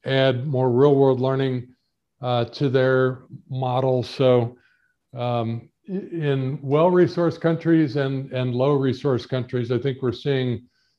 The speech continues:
a, a global shift to, um, the success skills, the stuff that really matters most.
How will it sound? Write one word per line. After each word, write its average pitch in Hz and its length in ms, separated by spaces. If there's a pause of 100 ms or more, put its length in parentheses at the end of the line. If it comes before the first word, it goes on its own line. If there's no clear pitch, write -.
(220)
a, 123 160
a 123 200
global 143 420
shift 147 460
to, 127 500 (680)
um, 117 520 (680)
the 131 140
success 147 480
skills, 165 440
the 127 120
stuff 147 340
that 131 140
really 135 600
matters 131 520
most. 139 420